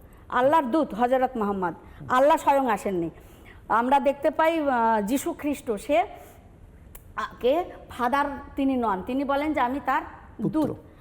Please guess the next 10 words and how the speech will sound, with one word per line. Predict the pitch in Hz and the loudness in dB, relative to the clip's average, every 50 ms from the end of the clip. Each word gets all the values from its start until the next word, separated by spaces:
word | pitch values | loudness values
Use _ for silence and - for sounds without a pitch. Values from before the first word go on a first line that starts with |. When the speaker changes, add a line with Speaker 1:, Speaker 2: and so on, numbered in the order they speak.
| - - - | -20 -12 -6
Speaker 1:
আহ, | 226 233 233 226 | -2 -2 -2 0
তার | - 294 311 262 - - | 0 0 0 -2 -2 -2
সন্তান, | 320 311 294 - 190 170 - - - - - | -2 -2 0 -2 -4 -4 -6 -8 -16 -10 -6
আমি | - 214 254 269 | -4 -4 -2 -2
তার | - 247 233 | -2 -2 -2
Speaker 2:
পুত্র। | 214 - | -2 -2
Speaker 1:
সন্তান।" | 226 196 175 - 160 147 - - - - - - - - | -4 -4 -4 -6 -8 -8 -10 -14 -20 -20 -20 -20 -8 -4
হ্যাঁ, | - 285 277 285 285 | -2 -2 -2 0 2
কেউ | 302 311 330 311 269 240 233 226 220 | 2 2 2 2 -2 -4 -4 -4 -4
দূত | 196 185 196 320 370 | -4 -2 0 0 0